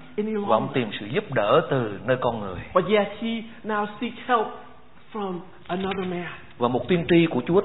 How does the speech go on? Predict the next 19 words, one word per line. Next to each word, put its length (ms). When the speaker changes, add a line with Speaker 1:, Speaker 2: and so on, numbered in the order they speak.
Speaker 2:
thấy 200
ông 260
hành 220
động 220
như 180
thế. 160
Speaker 1:
A-, 60
a-, 140
and 160
because 300
of 80
that, 220
a 140
prophet 320
of 160
God 300
came 260
to 220
him. 80